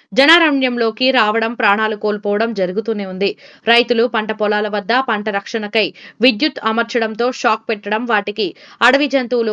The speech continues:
పడడం మామూలుగానే జరుగుతుంది. కానీ అటవీ శాఖ అధికారుల ప్రజలకు అవగాహన కల్పించడంలో నిర్లక్ష్యం వహిస్తున్నారు. ఎల్లారెడ్డి మండలంలోని హాజీపూర్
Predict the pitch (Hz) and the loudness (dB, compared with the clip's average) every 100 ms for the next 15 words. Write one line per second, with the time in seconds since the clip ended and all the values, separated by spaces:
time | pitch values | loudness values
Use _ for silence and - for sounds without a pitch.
0 | 208 196 208 233 285 - 208 214 254 240 | 0 0 2 0 -4 -6 -2 0 0 -2
1 | 226 220 226 214 208 214 202 190 - 202 | -2 -4 -2 -4 -4 -6 -6 -6 -4 -2
2 | 190 196 311 - - - 254 311 320 294 | 0 0 -4 -4 -4 2 4 2 0 0
3 | 262 240 214 226 254 226 214 214 214 226 | 2 2 2 0 -2 -2 -2 -2 -2 -2
4 | 214 233 180 - _ 214 208 262 262 262 | 0 0 -2 -6 _ 2 2 4 0 0
5 | 240 226 220 254 240 220 214 233 247 214 | -2 -2 -2 -4 -4 -4 -2 -2 -2 -2
6 | 214 - 220 202 190 208 - 214 208 202 | -4 -4 -4 -4 -4 -6 -6 -2 -2 -2
7 | - - - 226 247 269 254 240 233 214 | -6 -18 -4 2 4 4 2 0 -2 -2
8 | 220 214 214 208 240 233 202 220 220 220 | -2 -2 -2 -2 -2 0 0 0 -2 -2